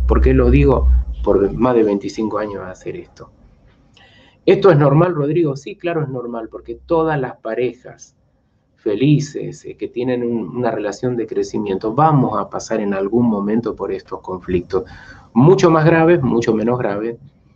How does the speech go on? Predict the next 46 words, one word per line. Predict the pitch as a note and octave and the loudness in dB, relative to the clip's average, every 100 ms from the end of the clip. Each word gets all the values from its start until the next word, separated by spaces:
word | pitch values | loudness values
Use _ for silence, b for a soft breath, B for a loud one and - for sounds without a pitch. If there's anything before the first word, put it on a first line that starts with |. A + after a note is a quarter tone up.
| _ b - | _ b -2
pero | A#2 A#2+ - | 2 2 2
la | A#2+ | 2
diferencia | A#2+ B2 C3+ C#3 C3+ B2 | 2 0 0 2 0 -2
es | - | -6
que | G#2 | -4
cuando | G2+ G2+ A2 | -2 -2 -2
dos | D3 | -2
personas | C3 A#2+ C3 A#2+ A2+ | -2 -4 -4 -4 -4
se | A#2+ | -4
aman, | G#2+ G2+ G2 G2 - | -4 -6 -8 -6 2
pueden | G3 E3 A#2+ | 6 6 4
tener | A2 A2 G#2+ | 0 -4 -8
estos | - G#2 | -10 -14
problemas, | - G#2+ G#2+ G#2 G2+ G2 | -8 -6 -4 -6 -8 -12
pero | - G#2 G2+ A2+ - b b b b b | -4 -2 -2 -6 -10 b b b b b
la | A2 A#2 | -2 0
crisis | C#3 C#3+ D3 C#3 | 2 2 2 0
se | B2 | 2
va | A#2+ | 2
a | B2+ | 2
resolver | B2 - A2 A2 B2+ B2 | 0 2 0 2 0 0
de | A2 | -2
tal | A2 B2 B2 | 0 -2 0
manera | A2+ A#2 A#2 A#2 A#2 | -2 0 0 0 -2
que | A2+ | -2
la | G#2+ | -4
relación | G#2 G#2 G2+ B2+ A#2+ | -2 -4 -4 -4 -4
se | A#2 | -2
vuelva | G#2+ A#2+ A#2+ A#2 | 0 0 0 0
más | B2+ | -2
poderosa | - B2+ A2+ G#2+ A2 A2+ G#2+ | -2 -2 0 -2 -2 -4 -4
que | A2+ | -2
nunca, | C3 D3 C3+ - | 0 -2 -6 -8
a | B2 | -4
pesar | C3+ C3+ D3 D3+ | -4 -2 0 2
de | C#3+ | 0
que | C#3 C3 | 0 -2
quizá | C3+ C3 C#3 | -4 -2 -2
en | B2+ | 0
este | D3+ D3+ D3 | 0 0 -2
momen-, | C#3+ D3 A#2+ A2 | -2 -2 -4 -8
en | B2 | -8
este | C#3 C3+ | -6 -6
momento, | B2 A2+ G2 F#2+ - | -8 -8 -12 -12 0
hoy, | C3 A#2+ G2+ A2+ | 4 4 2 -2
eh, | C3+ | -4